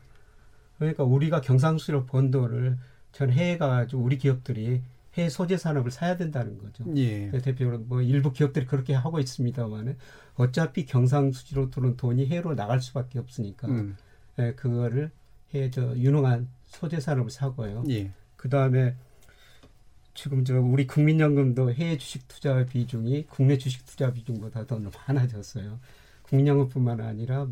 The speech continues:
Speaker 1: 모든 기관 투자가들 또 해외 주식 투자를 많이 하거든요. 그래서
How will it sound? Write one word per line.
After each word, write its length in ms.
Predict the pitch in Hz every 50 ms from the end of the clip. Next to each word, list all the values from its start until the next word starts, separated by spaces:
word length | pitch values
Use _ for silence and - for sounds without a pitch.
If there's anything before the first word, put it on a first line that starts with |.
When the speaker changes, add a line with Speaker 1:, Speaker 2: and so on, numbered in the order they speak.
| 98
Speaker 1:
모든 440 | 104 113 120 131 139 135 160 151 147 - - - - _ - - - -
기관 280 | - - 127 131 135 131
투자가들 540 | 131 - - 139 120 117 - 113 107 101 -
또 100 | - 113
해외 240 | 123 143 156 151 135
주식 260 | - - - - -
투자를 260 | - - 143 123 110
많이 240 | 104 107 110 117 117 120
하거든요. 560 | 117 117 120 113 - - 104 98 113 123 - - - - - - _ _ - _ - - - - - _ - _ -
그래서 300 | - 147 127 127 147 131